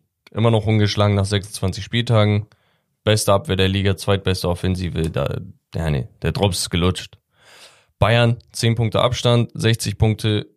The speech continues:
Guter zweiter Platz, nimmt man mal mit. Ne, nach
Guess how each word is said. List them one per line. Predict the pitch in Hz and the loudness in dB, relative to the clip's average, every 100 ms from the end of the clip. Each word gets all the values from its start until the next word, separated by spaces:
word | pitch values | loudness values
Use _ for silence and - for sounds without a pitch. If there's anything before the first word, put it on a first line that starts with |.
| _ _ _ _ 110 120 | _ _ _ _ -18 -8
Guter | 165 180 214 | -4 0 0
zweiter | - 139 131 | 2 2 2
Platz, | 120 143 131 123 - | 0 2 0 -2 -6
nimmt | 113 127 | -4 0
man | 107 110 | 2 4
mal | 110 | 4
mit. | 120 147 - _ _ _ _ - | 4 2 -4 _ _ _ _ -2
Ne, | 120 | 0
nach | 113 107 92 | 2 0 0